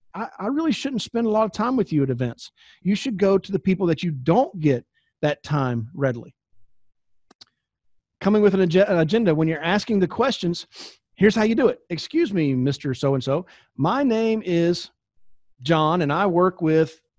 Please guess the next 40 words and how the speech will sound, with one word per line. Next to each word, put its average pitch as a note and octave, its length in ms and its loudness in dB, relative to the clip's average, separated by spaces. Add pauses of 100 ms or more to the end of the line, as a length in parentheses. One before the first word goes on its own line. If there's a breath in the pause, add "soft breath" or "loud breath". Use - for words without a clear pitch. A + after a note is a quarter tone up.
Bob D3+ 500 2
under D#3 180 2
the D#3 100 0
Fitz D3+ 220 -2
Group. A#2 220 -6
Can F3 140 -6
I A#3+ 100 -2
ask - 160 -4
you A3+ 80 2
a F3 40 2
few G3 180 -4
quick F3+ 220 -4
questions?" E3 480 -4 (560)
Don't, A3+ 240 2 (180)
if F#3+ 160 -2
you G#3 80 4
met G#3+ 260 4
that B3+ 200 -4
person G#3+ 340 2
once F#3+ 220 0
before, G3+ 400 -2
don't F#3+ 260 2
assume G3+ 320 0
they F#3 100 2
remember E3+ 280 2
your D3+ 120 0
name. B2 240 -2 (380 soft breath)
Uh, - 80 -6
you're G3 160 4
just A3+ 220 0
gonna G#3+ 120 2
set - 360 0
yourself G3 460 0
up F3 200 -2
for E3 140 -2
embarrassment. C3 520 -2 (280 soft breath)
Because E3+ 180 2
if D3 100 -2
you B3+ 120 4
say, D#3+ 340 4